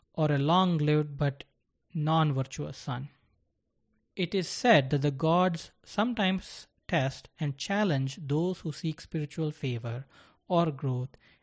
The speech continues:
in order to check that the seekers are persistent and resilient. I suppose it is like a form of initiation to see whether the person is truly motivated and willing to give it their all,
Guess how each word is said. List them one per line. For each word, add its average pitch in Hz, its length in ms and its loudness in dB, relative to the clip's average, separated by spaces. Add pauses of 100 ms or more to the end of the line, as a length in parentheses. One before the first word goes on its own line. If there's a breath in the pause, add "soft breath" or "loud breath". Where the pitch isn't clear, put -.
in 156 160 2
order 190 280 0
to 202 120 -2
check - 480 -4
that 139 120 -4
the 143 100 -2
seekers 202 720 -2 (140)
are 156 100 0
persistent 190 760 -4 (420 soft breath)
and 151 300 0
resilient. 139 640 0 (1300 soft breath)
I 214 160 6
suppose 233 460 0
it 226 120 -2
is 190 140 2
like 185 180 0
a 175 60 0
form 180 360 0
of 160 200 -2
initiation 160 840 -2
to 147 100 -6
see 185 240 -4
whether 160 220 0
the 143 100 -4
person 170 420 -4
is 143 120 -4
truly 190 320 -2
motivated 135 800 -2 (580 loud breath)
and 151 180 0
willing 175 280 0
to - 80 -6
give 147 280 -2
it 143 160 -2
their 135 180 0 (100)
all, 127 420 0